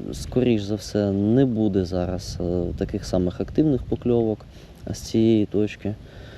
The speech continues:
Але ми обов'язково продовжимо її утюжити. Я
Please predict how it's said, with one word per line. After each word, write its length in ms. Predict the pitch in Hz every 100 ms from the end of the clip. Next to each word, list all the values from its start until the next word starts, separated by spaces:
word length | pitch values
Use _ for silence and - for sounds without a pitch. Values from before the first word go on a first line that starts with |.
| - - - - - -
Але 300 | - 98 113
ми 140 | 139 120
обов'язково 720 | 120 117 107 - 90 104 147
продовжимо 640 | 139 117 101 104 123 127
її 240 | 131 127 127
утюжити. 720 | 120 - 76 64 - - - - -
Я 300 | - 92 104